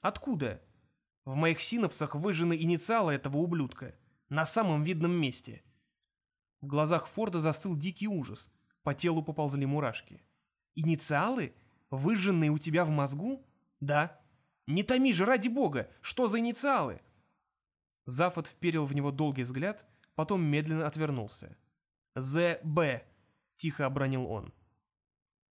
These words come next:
В эту секунду сзади опустилась стальная переборка,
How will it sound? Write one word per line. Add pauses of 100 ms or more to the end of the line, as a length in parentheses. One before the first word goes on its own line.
(400)
В
эту
секунду
сзади
опустилась
стальная
переборка,